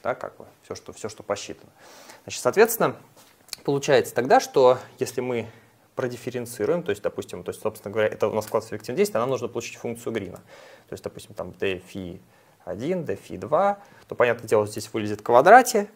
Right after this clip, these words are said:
ну вот. И понятное дело, что эта функция Грина будет пропорциональна тогда минус м квадрат.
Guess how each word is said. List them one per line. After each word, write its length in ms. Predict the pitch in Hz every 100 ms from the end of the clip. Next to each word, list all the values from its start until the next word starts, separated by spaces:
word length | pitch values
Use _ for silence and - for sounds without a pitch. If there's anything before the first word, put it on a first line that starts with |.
| -
ну 140 | 175
вот. 280 | 170 170 165 - - - _ -
И 60 |
понятное 320 | - 156 208 151
дело, 100 | 160
что 120 | 156
эта 100 | 135
функция 320 | 151 135 -
Грина 240 | 123 202 156
будет 180 | 143
пропорциональна 640 | - - 113 - 135 165 127
тогда 240 | 113 110
минус 520 | 123 151 135 - - _ _ _ 127
м 100 | 123
квадрат. 480 | 117 107 - -